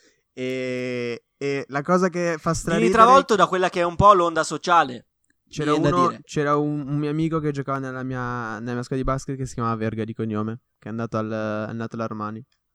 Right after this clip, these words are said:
Speaker 1: che c'era quella partita.
Speaker 2: Cazzo? Ma dici di più, che mi interessa. Pezzo di fango di bastardo. Io voglio raccontare una cosa.
Speaker 1: Beh, ok.
Speaker 2: <sighs>
Speaker 1: Fai pure.
Speaker 2: Voglio raccontare come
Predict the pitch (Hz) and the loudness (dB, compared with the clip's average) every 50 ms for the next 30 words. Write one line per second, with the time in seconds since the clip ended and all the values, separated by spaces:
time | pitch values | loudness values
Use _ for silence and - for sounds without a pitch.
0 | _ _ _ - 120 - - 151 139 123 113 113 107 101 - 101 - - 104 101 | _ _ _ -8 -4 -2 0 0 0 0 0 -2 -2 -2 -4 -6 -8 -10 -12 -12
1 | 101 101 123 - - - 220 - - - - - 294 - _ _ _ _ _ _ | -12 -14 -16 -10 -8 -6 -6 -6 -8 -12 -14 -14 -14 -16 _ _ _ _ _ _
2 | _ _ _ _ _ _ - 127 131 156 202 - - 311 302 302 - 175 147 120 | _ _ _ _ _ _ -18 -14 -12 -10 -10 -8 -6 -6 -6 -2 -2 -2 -2 -2
3 | - _ _ _ _ _ _ _ - _ _ _ _ - 160 160 170 165 156 156 | -4 _ _ _ _ _ _ _ -20 _ _ _ _ -6 -4 -2 -2 -2 -2 -2
4 | 156 147 135 123 113 - - - 113 - _ _ _ - 208 170 - - - 202 | -2 -2 -2 -2 -4 -8 -12 -14 -16 -20 _ _ _ 0 0 0 0 0 2 2
5 | 180 165 160 - 165 160 156 151 151 151 151 139 147 147 - - - - 170 143 | 2 2 2 2 2 2 2 -2 -6 -8 0 2 2 2 2 0 -4 -4 -2 -2
6 | 127 120 117 117 110 113 - - 202 240 247 202 170 160 165 160 151 - 170 156 | -2 -4 -8 -16 -20 -20 -16 -8 -4 -2 0 0 0 0 -2 -4 -6 -6 -8 -6
7 | 147 165 160 160 156 147 160 131 123 120 120 120 - _ _ _ _ _ _ _ | -6 -4 -4 -4 -6 -8 -10 -12 -14 -14 -18 -20 -20 _ _ _ _ _ _ _
8 | _ _ _ _ - - - - 139 123 - _ _ - 120 110 - 127 147 160 | _ _ _ _ -20 -20 -16 -14 -14 -14 -14 _ _ -18 -14 -10 -6 -6 -6 -6
9 | - - - - - - - - - - - - - - _ _ _ _ _ _ | -6 -8 -10 -10 -10 -12 -14 -16 -18 -20 -20 -20 -20 -20 _ _ _ _ _ _
10 | _ _ _ - 117 104 101 117 135 147 151 147 160 175 190 196 196 196 202 202 | _ _ _ -8 -8 -6 -4 -4 -4 -2 -2 -4 -4 -4 -4 -4 -4 -6 -8 -4
11 | 220 196 156 139 135 131 127 - 160 165 160 160 156 156 151 151 147 143 147 - | -2 0 0 0 -2 -6 -8 -8 -8 -6 -6 -6 -6 -6 -6 -6 -8 -8 -10 -12
12 | - | -16